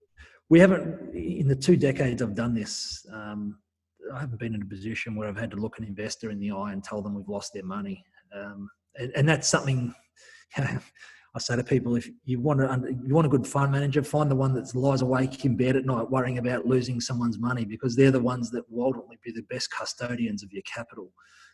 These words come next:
Um, it's very easy in funds management and investing to promise the world and underdeliver. And by that time, by the time that realisation manifests itself, often a lot of money has been made at very little risk, um, to the person making the promises.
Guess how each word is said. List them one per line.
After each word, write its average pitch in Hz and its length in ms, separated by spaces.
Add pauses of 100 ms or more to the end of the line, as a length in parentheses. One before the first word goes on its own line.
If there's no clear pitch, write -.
(200)
Um, 110 480
it's - 160
very 160 280
easy 147 360
in 123 300 (240)
funds 131 260
management 123 520 (480)
and 127 80
investing 120 500
to 120 420 (100)
promise 135 340
the 123 100
world 120 280
and 120 100
underdeliver. 113 580 (560)
And 120 100
by 127 120
that 135 240
time, 127 420
by 120 120
the - 60
time 147 260
that 135 120
realisation 120 880 (240)
manifests 120 540
itself, - 500 (920)
often 135 220
a 120 40
lot 131 160
of 123 80
money 127 240
has 117 140
been 123 260
made 123 240
at 120 100
very 123 260
little 120 220
risk, 131 320 (600)
um, 120 160
to - 100
the 113 100
person 123 380
making 120 320
the 107 60
promises. 117 600